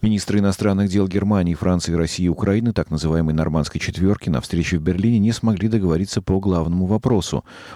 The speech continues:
о параметрах предполагаемой миротворческой миссии оон в Донбассе. Министр иностранных дел Германии Хайко Маас напомнил, что идею размещения миротворцев оон поддерживают и Киев, и Москва, но представление о том, какими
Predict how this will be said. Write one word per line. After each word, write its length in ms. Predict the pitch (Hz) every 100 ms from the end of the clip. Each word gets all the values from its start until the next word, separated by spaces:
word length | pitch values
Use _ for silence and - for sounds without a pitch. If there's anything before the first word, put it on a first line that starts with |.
| -
о 120 | 113
параметрах 560 | 127 110 101 110 104 -
предполагаемой 680 | 92 - 80 82 87 98
миротворческой 720 | 104 87 78 80 80 76 - 76
миссии 320 | 80 - 104
оон 320 | 85 78 69
в 40 |
Донбассе. 640 | 76 85 78 73 - 71 - _ - - -
Министр 400 | - 104 104 113
иностранных 480 | 101 101 107 104 104
дел 160 | 95 101
Германии 460 | 98 101 120 92
Хайко 380 | 78 87 82 85
Маас 420 | 85 87 80 95 -
напомнил, 460 | 85 - 98 104
что 200 | - 82
идею 200 | 85 147
размещения 560 | 135 120 104 - 127 117
миротворцев 720 | 90 85 85 110 101 87 -
оон 200 | 92 110
поддерживают 600 | 98 76 87 80 87 80 -
и 40 |
Киев, 360 | - 87 78 90
и 20 |
Москва, 460 | 90 98 120 107 - - - - -
но 140 | 98
представление 600 | 92 90 - 104 117 87
о 20 | 78
том, 220 | 110 87
какими 460 | 85 - 95 90